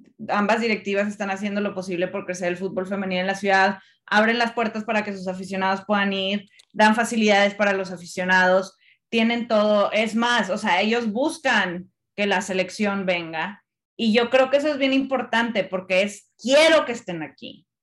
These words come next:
no es nada más de que, a ver, ¿dónde nos podemos acomodar? ¿A dónde podemos ir? O sea, la verdad es que es una celebración verdadera, y obviamente queremos que se pueda decir lo mismo de todas las ciudades en México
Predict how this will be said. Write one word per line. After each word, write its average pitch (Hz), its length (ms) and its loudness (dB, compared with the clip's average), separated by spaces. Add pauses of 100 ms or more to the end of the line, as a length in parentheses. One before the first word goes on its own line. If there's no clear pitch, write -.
(280)
no 226 300 6
es 240 80 4
nada 254 140 6
más 247 160 4
de 240 100 4
que, 240 120 2
a 233 200 8
ver, 233 200 6
¿dónde 262 220 4
nos 320 140 4
podemos 277 340 4
acomodar? 226 440 2
¿A 196 80 4
dónde 202 220 0
podemos 240 400 -2
ir? 214 260 -4
O 208 80 -6
sea, 214 160 0
la 214 140 2
verdad 208 280 2
es 226 140 -4
que 277 80 -8
es 269 80 -8
una 277 180 0
celebración 208 560 -4
verdadera, 220 600 0 (360)
y 269 120 2
obviamente 339 420 4
queremos 320 480 0
que 285 240 -2
se 240 160 -2
pueda 233 240 0
decir 311 240 -2
lo 294 100 0
mismo 285 260 0
de 302 80 2
todas 277 200 0
las 277 160 -2
ciudades 262 320 0
en 247 80 -6
México 262 640 -8